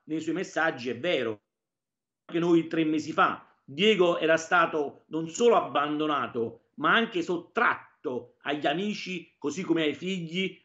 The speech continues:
agli affetti più veri, quindi bisognerà stabilire le responsabilità e chi ha nominato i medici che oggi sono indagati,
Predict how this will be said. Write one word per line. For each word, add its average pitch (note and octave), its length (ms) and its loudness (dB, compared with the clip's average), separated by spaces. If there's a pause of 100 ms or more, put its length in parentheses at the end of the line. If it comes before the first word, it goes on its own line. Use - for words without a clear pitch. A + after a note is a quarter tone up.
agli C#3+ 240 2
affetti E3+ 460 -2
più D#3+ 180 -4
veri, C#3+ 580 2 (160)
quindi G#3 240 0
bisognerà E3+ 440 4
stabilire E3+ 380 2
le D#3 60 4
responsabilità E3 880 2 (240)
e E3 200 -4
chi C4 180 2
ha A#3 60 6
nominato G3 640 2
i D3+ 100 0
medici D#3+ 840 -4
che D#3 120 0
oggi E3+ 240 0
sono E3+ 200 0
indagati, D3+ 720 2